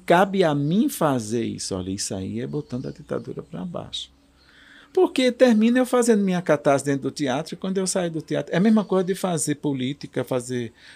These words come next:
fazer militância na, na internet, você tá entendendo? E pros próprios amigos, para os, os que já estão com a cabeça feita. Tentar fazer a cabeça da cabeça do, do quem já tá com a cabeça feita.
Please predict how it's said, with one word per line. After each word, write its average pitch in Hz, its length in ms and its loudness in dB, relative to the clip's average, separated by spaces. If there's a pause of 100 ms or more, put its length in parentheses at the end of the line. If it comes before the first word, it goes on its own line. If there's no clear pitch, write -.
(180)
fazer 120 240 0
militância 143 760 2
na, 156 340 -6
na 139 240 -4
internet, 147 580 -4
você - 80 -12
tá 127 100 -2
entendendo? 123 500 -6
E 156 80 -4
pros 160 220 -2
próprios 147 420 2
amigos, 151 520 -2 (320)
para 151 200 6
os, 156 160 -4 (140)
os 143 140 -2
que 170 120 -4
já 165 160 2
estão 185 320 2
com 220 80 -2
a 185 60 -2
cabeça 139 380 2
feita. 104 520 -4 (260)
Tentar 185 340 6
fazer 185 260 4
a 175 60 -2
cabeça 175 460 0
da 190 120 -6
cabeça 170 380 -4
do, 131 200 -8 (140)
do 127 320 -12
quem 127 160 -2
já 120 100 -4
tá 113 160 -6
com - 120 -12
a 107 40 -6
cabeça 110 360 -10
feita. 98 460 -14